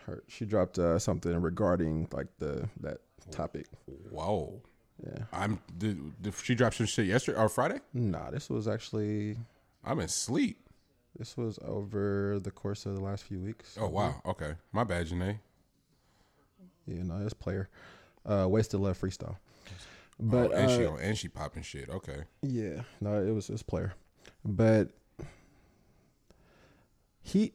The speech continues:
Speaker 1: I think he got some, I think he got something up his sleeve, but I also think that they're, we kinda like to move as if nothing affects us,
Speaker 2: Uh-huh.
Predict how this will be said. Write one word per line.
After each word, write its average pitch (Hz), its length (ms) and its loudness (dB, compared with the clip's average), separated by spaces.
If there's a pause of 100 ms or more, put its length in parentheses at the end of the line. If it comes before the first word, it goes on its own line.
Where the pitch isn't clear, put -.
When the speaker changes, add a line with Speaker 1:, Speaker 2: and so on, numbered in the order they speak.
(340)
Speaker 1:
I 151 60 2
think 247 200 8
he 202 100 8
got 160 200 12
some, 151 240 12
I 165 80 12
think 185 200 2
he 185 40 6
got 151 200 12
something 131 280 10
up 117 140 6
his 104 120 4
sleeve, 120 760 4
but 104 360 2
I 90 140 4
also 117 440 2
think 107 280 -4
that 104 240 -2
they're, 104 500 0 (2000)
we 117 180 4
kinda 120 380 8
like 113 260 6
to 107 400 4
move 110 320 4
as 101 180 2
if 107 360 -4 (260)
nothing 104 400 4
affects 104 380 2
us, 127 320 2
Speaker 2:
Uh-huh. 101 260 2